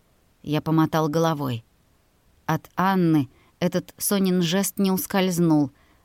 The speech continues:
потому что она сразу предложила мне другое вино, белое сухое.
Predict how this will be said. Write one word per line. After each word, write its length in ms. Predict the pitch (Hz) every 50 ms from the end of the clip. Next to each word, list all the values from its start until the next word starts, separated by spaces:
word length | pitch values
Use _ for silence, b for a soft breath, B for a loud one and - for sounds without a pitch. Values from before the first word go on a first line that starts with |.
| b
потому 320 | - 170 180 160 156 165 160
что 200 | - - 170 165
она 160 | 165 165 160
сразу 380 | 151 - 180 185 190 170 175 -
предложила 560 | 175 175 165 160 170 170 165 180 185 180 175
мне 320 | 175 175 175 170 170 160 -
другое 480 | 180 175 180 180 175 196 190 165 143 139
вино, 380 | 131 143 139 139 139 127 120 - _ _ -
белое 440 | 156 151 156 147 151 151 151 156 147
сухое. 560 | - - 165 - - 160 139 131 113 113